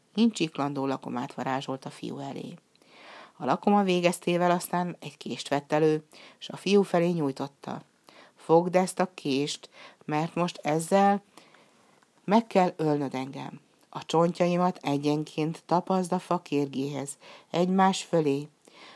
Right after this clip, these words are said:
Úgy hozzánőnek majd az üveghez, mintha a fa ágai lennének. Ezen a csontlétrán fel tudsz mászni a fészekhez. Lefelé jövet egyenként rá kell lépned a csontokra,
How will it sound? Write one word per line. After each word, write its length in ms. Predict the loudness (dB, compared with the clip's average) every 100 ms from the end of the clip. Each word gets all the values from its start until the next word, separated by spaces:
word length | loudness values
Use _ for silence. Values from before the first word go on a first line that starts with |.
| -20 _ _
Úgy 340 | 0 2 2
hozzánőnek 920 | 4 4 4 4 2 2 2 2 0 0
majd 200 | 2 2
az 120 | 2
üveghez, 520 | 0 -2 -2 -2 -2
mintha 300 | -6 -4 0
a 60 | 0
fa 240 | 0 0
ágai 480 | 4 2 0 -4 -4
lennének. 600 | -4 -4 -6 -6 -8 -12 _ _ -20 -20 -20 -20 _ -4
Ezen 260 | -2 -2
a 100 | -4 -2
csontlétrán 1000 | 0 0 -2 -4 -4 -6 -2 0 0
fel 320 | -2 2 4 2
tudsz 240 | -4 -6
mászni 420 | 0 0 0 -4
a 60 | -6
fészekhez. 880 | -4 -6 -4 -8 -10 -8 -10 -10 -20 _ _ -20 _ _ _ _
Lefelé 520 | -2 -2 2 2 4
jövet 360 | 2 2 -2 -2
egyenként 680 | -2 0 0 -2 -2 -6 -2
rá 260 | 6 6 6
kell 240 | 0 0
lépned 380 | 0 0 -2 -4
a 80 | -4
csontokra, 640 | -4 -4 -6 -4 -2 -4